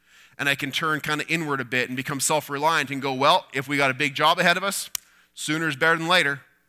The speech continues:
Let's just get at it. Let's go." But what does Jesus say to do?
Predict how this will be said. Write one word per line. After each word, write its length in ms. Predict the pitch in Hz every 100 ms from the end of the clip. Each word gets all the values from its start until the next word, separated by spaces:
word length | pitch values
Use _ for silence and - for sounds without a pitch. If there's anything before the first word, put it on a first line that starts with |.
| _ _ _
Let's 120 | 127
just 160 | 143 131
get 160 | 156 156
at 180 | 180
it. 100 | 151 - _ _ _ _ _ _
Let's 200 | - 139
go." 260 | - 202 120 _ _ _ _ _ _ _ _ _ _ _ _ _ _ _ _ _ _ _ _ _ _
But 120 | -
what 100 | 165
does 160 | 202 156
Jesus 320 | 156 147 123
say 160 | - 98
to 100 | 82
do? 140 | 82